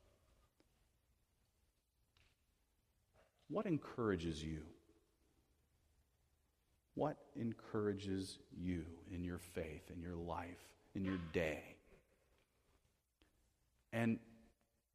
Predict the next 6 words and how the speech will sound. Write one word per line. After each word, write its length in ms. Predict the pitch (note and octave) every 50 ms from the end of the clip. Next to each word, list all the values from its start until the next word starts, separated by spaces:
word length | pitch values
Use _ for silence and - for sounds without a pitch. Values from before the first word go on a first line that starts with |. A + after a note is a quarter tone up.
| _ _ _ _ _ -
are 300 | C3 D3 D#3+ F3+ F3+ D#3+
we, 480 | B2 F#2 D2 C#2 - C2+ - - - - - _ _ _ _ _ - - - _ _ _ _ -
are 220 | G2+ A#2 C3+ C#3+
we 280 | C#3 B2+ C3 C3+ C3+ C3+
the 140 | B2 B2+ A#2
people 720 | - - - - - G#2+ G2 - - B1+ - - - -